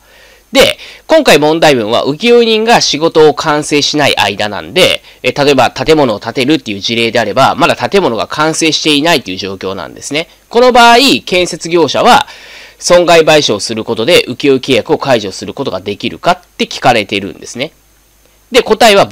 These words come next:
です。仕事が完成する前、今の事例で言うと建物が完成する前に損害賠償することで契約解除できるのは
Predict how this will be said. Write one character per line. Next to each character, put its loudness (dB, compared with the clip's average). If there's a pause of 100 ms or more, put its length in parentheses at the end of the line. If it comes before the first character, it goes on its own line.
(200)
で -12
す。 -16 (720)
仕 -2
事 2
が 2
完 2
成 2
す -4
る 2
前、 0 (380)
今 0
の 2
事 -2
例 2
で 0
言 -2
う -4
と -2
建 -2
物 0
が -2
完 -4
成 -2
す -6
る -4
前 -2
に -2
損 -2
害 2
賠 2
償 -2
す -8
る -4
こ -8
と -12
で -12
契 -4
約 -2
解 -2
除 -10
で -10
き -10
る -10
の -8
は 2